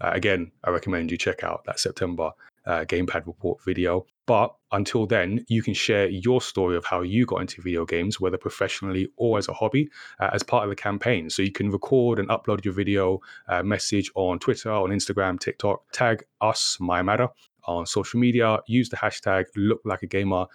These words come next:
and tell us what is the video game that got you into video games. Uh, there'll be a link in the show notes to more details on that. And then, yeah, keep an eye out for event news, especially if you are a parent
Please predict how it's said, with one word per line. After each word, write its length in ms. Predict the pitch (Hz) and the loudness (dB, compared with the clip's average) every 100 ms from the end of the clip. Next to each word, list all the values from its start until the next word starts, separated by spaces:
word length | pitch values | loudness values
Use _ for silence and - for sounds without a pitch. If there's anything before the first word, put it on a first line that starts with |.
| - - | -10 -4
and 140 | 95 | -4
tell 220 | - 120 | 0 2
us 260 | 107 - - - | 2 2 -2 -4
what 300 | 92 117 117 | -2 0 0
is 120 | 107 | -2
the 100 | 101 | -4
video 360 | 98 104 92 85 | -2 2 2 0
game 300 | 85 82 85 | -2 -2 -2
that 180 | 87 | -4
got 180 | - 92 - | -2 -4 -2
you 280 | 101 92 90 _ - | 0 0 0 _ -4
into 520 | 98 92 - 90 87 - | -4 -4 -4 -4 -4 -6
video 260 | 92 82 78 | -6 -2 -2
games. 400 | - 82 82 - - - - | -4 -8 -8 -12 -14 -12 -4
Uh, 120 | 85 | 0
there'll 160 | 98 101 | 2 2
be 260 | 107 101 98 | 2 2 2
a 140 | 92 | 0
link 400 | 98 110 113 - - _ | 2 2 0 -8 -20 _
in 120 | 107 98 | -6 -2
the 80 | |
show 300 | 92 - 104 | 0 0 0
notes 340 | 90 87 95 - | 0 -2 -2 -6
to 220 | - 95 | -4 -2
more 180 | 95 87 | 0 0
details 640 | 101 95 - 90 90 92 - | -2 -4 -4 -4 -4 -4 -4
on 240 | 85 87 | -4 0
that. 200 | 107 123 _ - | 0 0 _ -8
And 100 | 101 | -2
then, 140 | 104 117 | 0 2
yeah, 180 | 131 - - | 2 -2 -8
keep 200 | - - | -4 -2
an 60 | 107 | 0
eye 120 | 117 | 0
out 180 | 82 - | 0 -6
for 520 | - 95 92 90 87 - - | -6 -2 0 0 -2 -10 -12
event 420 | - 87 92 110 - - | -8 -4 0 -2 -4 -12
news, 340 | 82 87 - | -10 -10 -8
especially 600 | 95 - 117 - 123 117 | -6 -2 -2 -2 -2 0
if 220 | 110 110 - | 0 -2 -2
you 160 | 101 - | -2 0
are 160 | 90 | 0
a 80 | 90 | -2
parent 500 | - - 98 82 | -4 -2 -2 -2